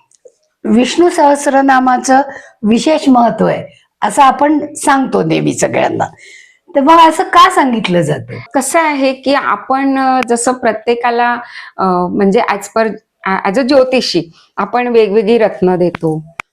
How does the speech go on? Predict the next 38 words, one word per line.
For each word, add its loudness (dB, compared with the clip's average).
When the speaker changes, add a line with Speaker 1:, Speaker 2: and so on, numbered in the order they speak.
Speaker 2:
किंवा 0
वेगळ्या 2
उपासना -2
देतो. -2
आता -2
विष्णू 0
सहस्रनाम 0
हे 2
कसं -2
आहे -2
की -2
त्याचं -2
पहिल्यांदा 0
तुम्हाला 2
समजून 0
घ्यायला 2
पाहिजे 0
की -6
ते -4
काय 2
आहे. -4
तसं -2
तर 0
श्री 2
सूक्त -4
पण -2
चांगलं 0
आहे, -2
पुरुष 2
सूक्त 0
पण 0
चांगलं -2
आहे, -2
अथर्व 0
शीर्ष -2
पण 0
चांगलं 0
आहे. -2